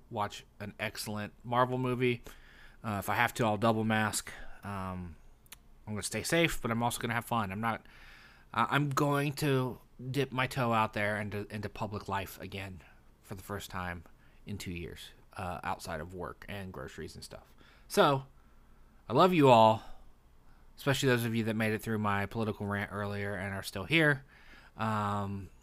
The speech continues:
it's Mother's Day weekend. If you have a mother that you celebrate,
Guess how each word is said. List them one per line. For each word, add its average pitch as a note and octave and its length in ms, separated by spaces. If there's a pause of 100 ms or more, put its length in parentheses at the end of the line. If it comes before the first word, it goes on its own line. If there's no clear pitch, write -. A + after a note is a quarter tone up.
(340)
it's A2 160
Mother's C3 300
Day B2 140
weekend. B2 600 (100)
If G#2 160
you G#2+ 100
have B2 200
a B2 60
mother A#2+ 360
that A#2 240
you A2+ 100
celebrate, A#2 640